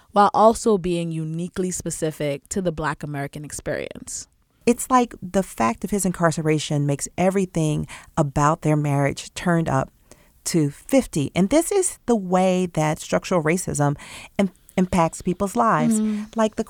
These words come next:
Speaker 2: question she has, which is, "How much of your life do you devote to your relationship? How much do you devote to yourself?" That is a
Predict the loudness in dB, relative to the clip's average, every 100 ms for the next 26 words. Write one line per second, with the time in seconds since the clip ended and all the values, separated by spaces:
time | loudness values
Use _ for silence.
0 | 0 -2 0 -2 0 -2 0 0 0 0
1 | -2 -2 -2 0 0 0 -2 -8 -18 -20
2 | _ -2 2 2 2 -2 -4 -8 2 4
3 | 6 4 2 0 -2 -8 _ _ -4 0
4 | 2 2 2 2 2 0 0 2 2 2
5 | 0 0 0 0 0 2 2 0 -2 -2
6 | -2 2 2 0 -2 -2 0 -2 -2 -6
7 | -10 -18 -14 0 2 2